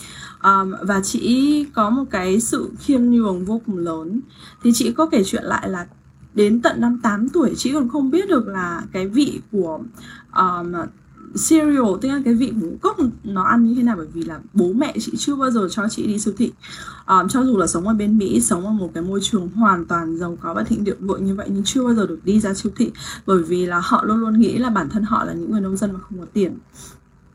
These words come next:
Và lớn lên từ cái, cái cách như vậy là cứ mỗi lần đói quá thì bố mẹ sẽ bảo là ra ngoài vườn mà, mà hái đồ ăn, đói quá hay là muốn ăn gì thì sẽ ra ngoài vườn mà hái rau. Giống như y chang mình bây giờ cũng thế, kiểu mình nghĩ là, à, mình có một cái vườn đầy rau như vậy,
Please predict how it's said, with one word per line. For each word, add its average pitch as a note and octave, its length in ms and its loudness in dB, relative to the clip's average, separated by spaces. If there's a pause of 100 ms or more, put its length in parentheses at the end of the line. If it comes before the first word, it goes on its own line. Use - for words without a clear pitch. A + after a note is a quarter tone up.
(260)
Và F#3 420 4 (160)
lớn G3 240 4
lên B3 300 2
từ G3+ 280 2
cái, F#3 500 -4
cái A3 320 0
cách A#3+ 200 -2
như C#4+ 160 0
vậy A#3 180 -2
là A#3 140 -2 (120)
cứ B3 80 0
mỗi D4+ 140 2
lần B3 160 4
đói F#3 240 2
quá F#3 180 2
thì B3 100 4
bố F#3+ 120 -4
mẹ A3 180 2
sẽ - 80 -4
bảo G#3+ 100 0
là D#3+ 100 -4
ra G#3 120 -2
ngoài G3+ 140 0
vườn F3 280 -4
mà, D3+ 280 -8
mà D#3+ 120 -6
hái D#3+ 140 -6
đồ G3+ 80 -4
ăn, G3 200 0 (320)
đói F#3 280 4
quá E3+ 280 0
hay A#3+ 180 0
là F#3 100 -4
muốn F3+ 220 -6
ăn A3 240 2
gì G3 160 -4
thì D#3+ 100 -4
sẽ - 260 -6
ra G#3+ 80 0
ngoài F#3+ 180 -4
vườn E3 300 -8
mà D#3+ 100 -6
hái D#3+ 200 -10
rau. F#3 300 0
Giống G3 160 2
như A#3 140 6
y A#3+ 160 4
chang A#3 240 4
mình G3+ 140 0
bây F3+ 100 0
giờ F#3+ 180 0
cũng - 120 -2
thế, F#3 180 2
kiểu G3+ 160 -4
mình E3+ 220 -6
nghĩ F3 80 -6
là, G#3+ 140 -4
à, G3+ 220 4
mình F3 120 -4
có F3 60 -10
một F#3+ 100 -8
cái G3+ 100 -8
vườn F#3+ 240 -4
đầy E3+ 180 0
rau F#3+ 200 0
như G3 120 -10
vậy, G3 200 -6